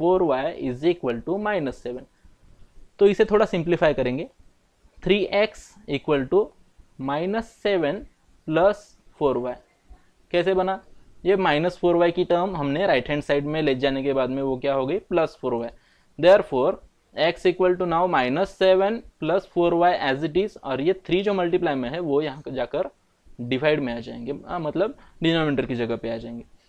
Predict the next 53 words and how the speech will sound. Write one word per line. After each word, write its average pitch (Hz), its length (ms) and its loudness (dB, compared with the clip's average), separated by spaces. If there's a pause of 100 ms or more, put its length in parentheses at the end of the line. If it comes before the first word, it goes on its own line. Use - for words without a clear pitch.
(140)
तो 185 100 4
ये 180 260 8
बना 180 240 2
हमारा 143 320 0
थोड़ा 127 220 -4
सा 160 120 -8
simple 117 380 -6
equation। 117 340 -12
अभी 160 220 2
एक्स - 260 0
की 190 100 2
value 185 260 8
हम 202 100 4
find 143 260 0
out 165 120 0
कर 175 160 2
सकते - 280 -12
हैं 123 80 -6
इसकी 120 240 -8
वजह 120 160 -6
से, 120 140 -12 (240)
तो 170 80 -6
वाई 131 200 2
की 165 100 -6
वैल्यू 165 260 -2
हमें 170 200 -6
consider 165 340 -6
करना 156 240 -4
है। 151 60 -4
Suppose 151 320 -6
हम 165 100 -4
वाई 139 200 0
की 156 120 -4
value 151 220 -2
consider 143 340 -6
करेंगे, 143 340 -6 (400)
अ, 139 180 0
मैं 147 140 -2
suppose 160 320 -4
यहाँ 151 140 -2
पे 160 120 -4
consider 151 300 -6
करता 143 280 -4
हूँ 170 180 -2
माइनस 131 500 -4
वन, 160 280 0 (540)
सेवन 143 600 0 (180)
और 139 440 0
माइनस 135 360 -4
फ़ाइव, 123 200 -8
ये 147 100 -2
तीनों 131 280 -2
value। 113 300 -6